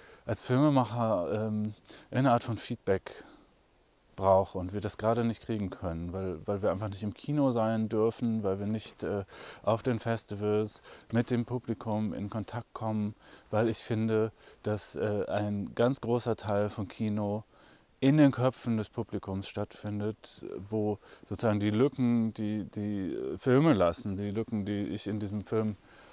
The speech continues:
auch lassen wollte, weil, weil die aufgefüllt werden durch, durch die ganzen persönlichen Erfahrungen jedes einzelnen Zuschauers. Und, äh, ich finde deshalb, äh, dass da jeder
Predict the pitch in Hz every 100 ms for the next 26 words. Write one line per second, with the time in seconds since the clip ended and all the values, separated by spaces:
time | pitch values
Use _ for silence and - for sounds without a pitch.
0 | - - 107 120 117 113 113 101 92 92
1 | 98 98 90 78 101 104 107 - 120 -
2 | 101 92 - 78 80 87 95 - - 95
3 | - 107 104 110 - 107 110 101 107 107
4 | - 90 92 - 101 98 95 92 92 101
5 | 101 - 101 98 95 92 - 95 - 73
6 | 76 78 - - 98 87 - - 92 -
7 | - - - - 95 - 107 104 101 98
8 | 110 98 101 - 95 95 98 101 92 -
9 | - - 101 98 98 110 104 98 76